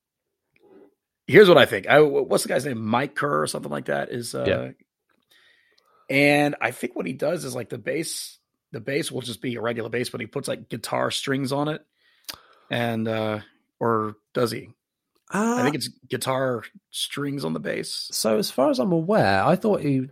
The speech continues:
Speaker 2: maybe it's thinner strings, but I thought they were just bass strings. But then he's obviously doing all this biamping and splitting the signal into two amps and things like that, and using lots of
Speaker 1: Yeah.
Speaker 2: pitches.
Speaker 1: Yeah, he does. He totally does the two amps.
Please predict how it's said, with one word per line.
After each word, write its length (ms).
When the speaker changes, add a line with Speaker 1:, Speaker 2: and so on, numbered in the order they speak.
Speaker 2:
maybe 240
it's 100
thinner 360
strings, 500
but 120
I 60
thought 200
they 80
were 60
just 220
bass 220
strings. 480
But 200
then 200
he's 380
obviously 280
doing 280
all 80
this 160
biamping 920
and 120
splitting 340
the 80
signal 480
into 320
two 240
amps 400
and 120
things 220
like 180
that, 140
and 240
using 380
lots 180
of 140
Speaker 1:
Yeah. 560
Speaker 2:
pitches. 400
Speaker 1:
Yeah, 240
he 80
does. 180
He 80
totally 300
does 180
the 80
two 180
amps. 240